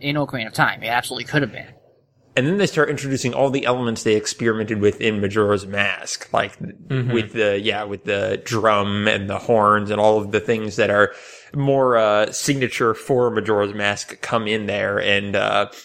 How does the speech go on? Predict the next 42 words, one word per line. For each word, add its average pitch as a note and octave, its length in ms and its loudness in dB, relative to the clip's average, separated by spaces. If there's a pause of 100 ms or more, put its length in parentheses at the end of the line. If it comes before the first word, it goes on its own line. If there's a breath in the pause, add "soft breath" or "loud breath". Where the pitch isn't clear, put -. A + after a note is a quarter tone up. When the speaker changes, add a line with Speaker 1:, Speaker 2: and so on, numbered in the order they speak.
(160)
Speaker 2:
kind F3+ 160 2
of D3+ 140 0
welcome F3+ 460 0
you D3 100 2
to D3 80 -2
this C3 180 -2
new C3 260 4
world A2 460 2
of G#2 120 -8
music. G#2 460 -6 (640 soft breath)
Speaker 3:
So G#3+ 200 2
let's C#4 220 4
talk D#4 280 -4
about A3+ 280 -2 (220)
Majora's D#3 500 2
Mask A2 560 0
and B2 140 0
the A#2 60 2
music A#2 320 0
that A#2 120 -4
goes A2+ 120 -2
along G#2 220 0
with G2 140 0
it - 60 -8
for - 140 -6
a - 60 -8
second. - 440 -4 (1700 soft breath)
Is, F#3+ 200 0 (960)
it's E3+ 180 0
kind, A#3+ 220 2
it's, E3 180 -2
it's F3 180 2
obvious B3+ 420 2
that A3 160 -2
the F3 80 4
whole F#3 260 0
mask, D#3 640 0
mask, D3 480 0 (180)
mask C#3 500 0
thing, A2+ 460 0 (100)
pardon A#2 360 2
me, G#2+ 280 0